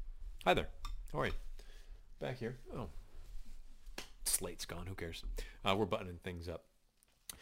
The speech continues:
Thank you for listening. However you listen to this thing, you've got Apple Podcasts, you've got in the money podcast dot com, you've got your Android device, you've got a million different ways. You've got YouTube. Over on YouTube, search Matt Bernier Show.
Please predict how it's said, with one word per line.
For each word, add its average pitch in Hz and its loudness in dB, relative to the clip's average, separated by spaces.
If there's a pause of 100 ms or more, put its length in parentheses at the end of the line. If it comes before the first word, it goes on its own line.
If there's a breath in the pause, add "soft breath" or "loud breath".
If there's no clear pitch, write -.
(540 loud breath)
Thank 160 12
you 151 10
for 151 10
listening. 139 12
However 143 12
you 131 12
listen 135 10
to 113 6
this 107 8
thing, 123 4 (680 soft breath)
you've 110 4
got 123 12 (340)
Apple 139 10
Podcasts, 131 8
you've 98 2
got 113 10
in 139 6
the 123 8
money 123 10
podcast 120 8
dot 113 8
com, 120 6
you've 90 4
got 117 8
your 101 8
Android 107 10
device, 104 10
you've 123 2
got 131 10
a 127 6
million 127 10
different 107 4
ways. 98 6
You've 98 2
got 110 10
YouTube. 107 8
Over 101 8
on 98 8
YouTube, 101 4
search - 6
Matt 101 4
Bernier 98 6
Show. 120 0